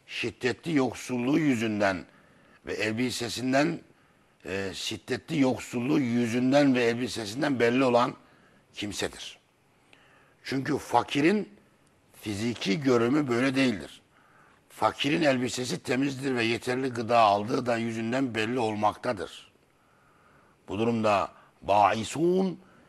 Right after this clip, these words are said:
şiddetli fakru zaruret içinde olduklarından istemek zorunda bırakılan, hatta yalvartılan yalın ayaklıları ifade eder. Kur'an'da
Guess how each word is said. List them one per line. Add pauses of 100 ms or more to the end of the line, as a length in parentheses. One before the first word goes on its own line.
(140)
şiddetli
fakru
zaruret
içinde
olduklarından (640)
istemek
zorunda
bırakılan, (500)
hatta (280)
yalvartılan (460)
yalın
ayaklıları
ifade
eder. (840)
Kur'an'da